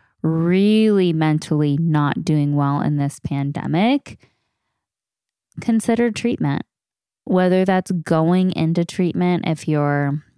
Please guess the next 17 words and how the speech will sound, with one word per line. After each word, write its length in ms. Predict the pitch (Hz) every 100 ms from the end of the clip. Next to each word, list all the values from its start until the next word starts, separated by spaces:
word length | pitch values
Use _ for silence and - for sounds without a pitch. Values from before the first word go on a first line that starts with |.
| _ -
addiction 680 | 165 165 - 175 175 170
has 680 | 170 170 160 156 - - - -
started 560 | - - 180 165 170 170
up 160 | 170
again 720 | 160 160 156 156 156 156 160 170 _
and, 720 | 160 156 151 147 147 147 - -
or 540 | - 160 147 143 139 156
you've 280 | 233 139 147
never 280 | 151 143 147
been 180 | 147 147
to 80 | -
treatment 340 | - 160 151
before, 580 | 156 - 165 170 190 208
now 400 | 190 151 156 147
is 160 | 160 -
the 160 | -
time. 480 | - 156 143 - -